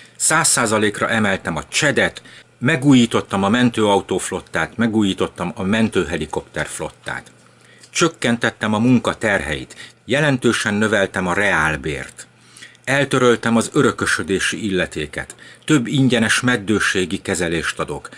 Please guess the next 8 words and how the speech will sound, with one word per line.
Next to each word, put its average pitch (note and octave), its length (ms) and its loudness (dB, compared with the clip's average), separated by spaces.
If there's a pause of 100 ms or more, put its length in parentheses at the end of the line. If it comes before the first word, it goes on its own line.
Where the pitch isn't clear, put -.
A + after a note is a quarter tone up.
(120)
Csökkentettem A#2 800 -2
a G#2+ 60 0
vakok A#2+ 440 -2
áfa A#2+ 360 0
kulcsát. - 640 -8
Ingyenessé A2+ 600 -2
tettem F#2+ 400 -6
az - 180 -6